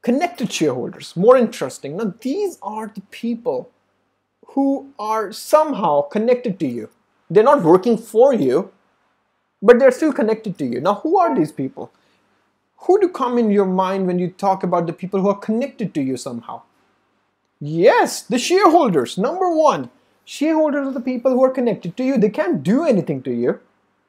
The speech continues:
They can't just come and say, "Hey, dude, you cannot put your table like this. Move your table there." And you'll ask, "Why?"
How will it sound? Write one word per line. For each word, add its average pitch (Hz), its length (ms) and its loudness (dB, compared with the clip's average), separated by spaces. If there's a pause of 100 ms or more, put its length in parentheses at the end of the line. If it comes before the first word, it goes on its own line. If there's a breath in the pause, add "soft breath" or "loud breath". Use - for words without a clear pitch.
(680)
They 196 100 2
can't 277 240 0
just 247 160 -2
come 240 200 0
and 208 120 0
say, 220 140 6
"Hey, 220 180 6
dude, 196 260 4
you 214 120 0
cannot 220 320 4
put 190 140 6
your 151 120 8
table 165 320 8
like 139 300 2
this. 170 360 4
Move 214 240 6
your 208 120 4
table 185 300 6
there." 175 280 8
And 139 100 -4
you'll 156 140 0
ask, 160 260 -2
"Why?" 160 360 -2